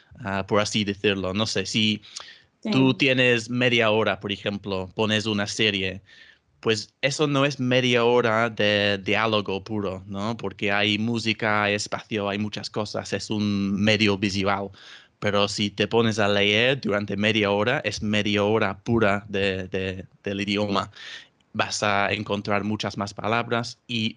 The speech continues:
Speaker 1: por qué no es, no es un medio visual, un libro te tiene que explicar las cosas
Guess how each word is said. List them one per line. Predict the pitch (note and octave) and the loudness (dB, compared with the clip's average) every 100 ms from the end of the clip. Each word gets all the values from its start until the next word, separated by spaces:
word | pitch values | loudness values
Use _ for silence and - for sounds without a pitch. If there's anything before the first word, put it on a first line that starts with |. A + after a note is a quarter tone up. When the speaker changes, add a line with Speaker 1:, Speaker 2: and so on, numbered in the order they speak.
| _ | _
Speaker 1:
por | - A2 - | 0 0 0
qué | B2+ B2+ B2 | 0 2 2
no | A2+ A2+ | 0 0
es, | A2 - - _ _ | -2 -8 -14 _ _
no | A2 G#2+ A2 | -4 0 0
es | A#2 | -2
un | A#2 A2 G#2+ G#2 G#2 - - - _ _ | -2 -2 -2 -2 -6 -12 -16 -20 _ _
medio | A#2 A#2 A2 | 2 4 4
visual, | G#2 G#2 G#2+ A2+ G#2+ A2+ B2 - | 2 0 2 2 2 -2 -6 -4
un | A2+ A2 | -2 0
libro | A#2+ G#2+ A2 A2 - _ _ _ - | 0 0 0 0 -4 _ _ _ -6
te | G#2 | -4
tiene | - A2 A2+ A#2+ | 0 -2 0 -2
que | B2 A#2 | 0 0
explicar | - A2+ G#2+ B2 A#2 A2 | -2 -6 -4 -2 0 0
las | G2+ - | -2 -4
cosas | - A#2 - G#2+ - | -6 -6 -4 -4 -6